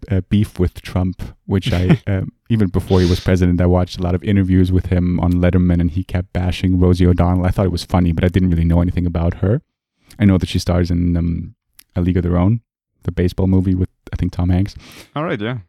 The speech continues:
Speaker 1: But she's also fantastic in the, uh, in this, uh, show. You got Imo-, I, I still don't know how to pronounce her name. Imogen, Imogen Poots
Speaker 2: <laughs>
Speaker 1: from
Speaker 2: Don't know.
Speaker 1: Oh, come on.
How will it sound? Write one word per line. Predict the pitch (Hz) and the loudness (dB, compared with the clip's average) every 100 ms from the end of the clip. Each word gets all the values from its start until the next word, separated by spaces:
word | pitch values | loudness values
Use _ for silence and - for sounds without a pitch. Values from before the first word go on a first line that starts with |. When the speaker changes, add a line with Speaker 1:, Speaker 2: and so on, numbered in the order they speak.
| _ _ - | _ _ -2
Speaker 1:
But | 110 | -2
she's | - 151 139 - | 2 2 2 2
also | 120 - - - | -2 0 -2 -4
fantastic | - - 107 101 - - - 127 131 - 101 | -10 -4 -2 0 -2 -4 -2 0 0 -2 0
in | 87 | 2
the, | 92 - | 0 0
uh, | 95 90 90 | 2 2 2
in | 95 92 90 | 0 0 0
this, | 95 - - - | 0 -2 -12 -6
uh, | 95 90 | 0 2
show. | 92 - 117 92 | 0 0 2 2
You | 85 85 | 2 0
got | 87 - | -2 0
Imo-, | 110 117 110 104 - | 4 6 6 2 0
I, | 101 90 | -6 -4
I | 82 | -6
still | - 92 | -2 2
don't | 87 | 4
know | 82 | 4
how | 87 | 2
to | - | 0
pronounce | 90 87 - | 0 0 0
her | |
name. | 87 87 - | 0 0 2
Imogen, | 107 101 101 104 104 | 4 6 6 4 2
Imogen | 107 101 101 101 | 4 4 6 4
Poots | - 139 - - - _ _ _ _ _ _ | 4 2 0 -10 -12 _ _ _ _ _ _
Speaker 2:
<laughs> | 123 - 113 | -4 -4 -6
Speaker 1:
from | - - 104 92 92 92 | -10 -2 2 6 6 4
Speaker 2:
Don't | 120 120 | 0 -4
know. | 139 - _ - | -10 -12 _ -2
Speaker 1:
Oh, | 101 | 0
come | - 90 | 2 2
on. | 82 82 | 0 -4